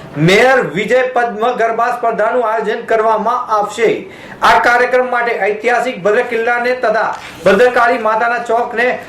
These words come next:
હજારો દીવડાઓથી સુશોભિત કરવામાં આવનાર છે, તેમજ આસપાસની ઇમારતો ઉપર ભવ્ય રોશની કરવામાં આવશે. કાર્યક્રમ સ્થળ પર પચીસો જેટલા વિશેષ આમંત્રિતોને બેઠક વ્યવસ્થા પણ કરવામાં આવશે. આઠ મહાનગરપાલિકાઓના મેયર,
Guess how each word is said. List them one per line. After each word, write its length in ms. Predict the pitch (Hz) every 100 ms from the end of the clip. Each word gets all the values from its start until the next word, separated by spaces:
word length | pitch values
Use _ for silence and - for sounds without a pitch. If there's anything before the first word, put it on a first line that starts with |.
| -
હજારો 460 | 196 170 214 247 254
દીવડાઓથી 640 | 247 240 247 247 233 262
સુશોભિત 520 | - 214 220 240 262
કરવામાં 440 | 240 220 220 254 254
આવનાર 380 | 214 220 226 -
છે, 460 | 220 - - - - -
તેમજ 320 | 247 285 254 - -
આસપાસની 680 | 185 240 - 247 262 254 254
ઇમારતો 580 | 214 226 247 247 247 247
ઉપર 320 | - 240 202
ભવ્ય 340 | - 202 247 233
રોશની 340 | 240 - 262
કરવામાં 460 | 220 190 196 226 240
આવશે. 300 | 240 202 -
કાર્યક્રમ 580 | - 160 175 190 196 -
સ્થળ 760 | - 202 196 - 233 247 254
પર 300 | 214 156 - - - -
પચીસો 520 | 214 214 262 262 254
જેટલા 340 | 254 247 214
વિશેષ 380 | 190 185 247 262
આમંત્રિતોને 720 | - 214 247 247 247 240 233 247
બેઠક 480 | 196 220 214 254
વ્યવસ્થા 340 | 220 233 254 247
પણ 200 | 247 247
કરવામાં 500 | 226 202 214 220 233
આવશે. 540 | 240 214 - - - - - - - - - -
આઠ 300 | 208 277 240
મહાનગરપાલિકાઓના 1160 | 196 214 240 247 254 262 247 240 247 233 220 233
મેયર, 420 | 202 208 233 262